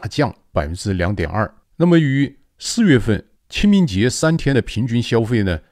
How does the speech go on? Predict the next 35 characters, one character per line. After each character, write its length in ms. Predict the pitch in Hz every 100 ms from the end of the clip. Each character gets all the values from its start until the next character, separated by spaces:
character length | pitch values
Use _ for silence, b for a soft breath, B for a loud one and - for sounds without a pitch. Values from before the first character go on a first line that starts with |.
| _
四 240 | - - 151
百 160 | 110
五 160 | 110 76
十 260 | - 98
七 360 | 87 - - 175
元 260 | 190 90 87
相 240 | 104 98
比， 200 | 80 - _
下 240 | - 123
降 160 | 107 92
幅 220 | - 98
度 120 | 92
更 180 | - 180
显 240 | - 78 -
著。 160 | - - - -
所 160 | 110
以 80 | 104
彭 160 | - 117
博 80 |
社 160 | 110 120
认 180 | 110 107
为， 120 | 95
目 140 | 107
前 280 | 104 - 85 - _ _
中 200 | 127 127
国 160 | 104
人 100 | 95
的 100 | 95
消 220 | - -
费 180 | 113 120
信 220 | 95 143
心 220 | 113 - 107
呢， 120 | 80 - _ -
仍 240 | 98 127
然 280 | 107 82